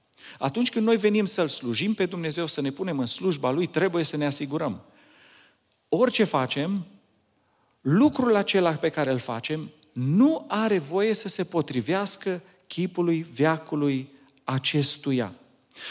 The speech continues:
Nu are voie să fie inspirată din lume. Lumea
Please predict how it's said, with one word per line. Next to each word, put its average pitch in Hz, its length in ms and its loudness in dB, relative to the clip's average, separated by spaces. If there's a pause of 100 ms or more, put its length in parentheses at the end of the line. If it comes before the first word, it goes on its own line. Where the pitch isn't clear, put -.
Nu 160 180 6
are 240 140 8
voie 226 240 6
să 208 140 2
fie 220 160 -2
inspirată 190 920 0 (100)
din 156 280 2
lume. 160 300 4 (1400)
Lumea 185 760 4